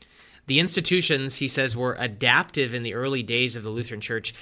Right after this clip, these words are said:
to meet the various contexts of missionaries and pastors in local context all over the United States. And so the institution actually served the local church,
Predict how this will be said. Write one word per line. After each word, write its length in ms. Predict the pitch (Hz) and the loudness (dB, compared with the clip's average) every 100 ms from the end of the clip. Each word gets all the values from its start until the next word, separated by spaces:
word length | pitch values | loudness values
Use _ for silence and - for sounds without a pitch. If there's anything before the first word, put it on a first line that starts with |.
| - - | -10 -6
to 140 | 147 | -4
meet 280 | 135 165 170 | 0 0 0
the 120 | 139 | -2
various 540 | 107 127 143 151 147 | 0 0 2 2 0
contexts 600 | - - 135 135 123 - | -2 -4 -4 -2 -2 -2
of 160 | 120 107 | -4 -6
missionaries 640 | 117 139 - 156 151 151 | -4 0 0 0 0 -2
and 100 | 123 | -4
pastors 560 | 117 131 131 - 139 131 - - - | -2 0 0 0 -2 -4 -8 -16 -6
in 220 | 139 113 | -4 0
local 300 | 135 160 175 | 0 2 -2
context 540 | - 139 143 160 151 - | 2 0 2 2 0 0
all 200 | 131 165 | 2 4
over 160 | 165 139 | 2 2
the 80 | |
United 320 | 131 123 120 92 | 0 0 0 0
States. 520 | - 120 110 - - - - - | 0 0 0 0 0 -6 -20 -6
And 140 | 127 127 | 0 4
so 380 | 165 143 131 - - - - | 6 4 0 -4 -20 -20 -2
the 180 | 131 160 | -2 2
institution 640 | 170 - - 277 277 165 | 0 2 4 6 6 6
actually 400 | 135 147 - 131 | 6 4 2 2
served 720 | 113 - - 226 175 139 123 - - | 2 4 4 4 4 2 -2 -12 -10
the 100 | 131 | -6
local 280 | 127 127 117 | -2 -4 -4
church, 440 | - 113 104 - | -6 -6 -4 -6